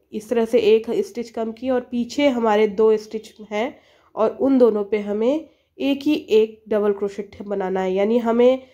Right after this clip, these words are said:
सिर्फ जो आगे से हमारा डायगोनल स्ट्रक्चर, यानी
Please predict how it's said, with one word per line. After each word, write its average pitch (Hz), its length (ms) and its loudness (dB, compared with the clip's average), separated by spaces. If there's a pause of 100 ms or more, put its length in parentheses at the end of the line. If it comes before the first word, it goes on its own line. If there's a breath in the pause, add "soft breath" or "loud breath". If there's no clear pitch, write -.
(160 loud breath)
सिर्फ 302 560 -2 (260 loud breath)
जो 233 140 6
आगे 220 560 2
से 302 160 -2
हमारा 240 380 0
डायगोनल 220 760 2
स्ट्रक्चर, 226 400 -6
यानी 220 480 2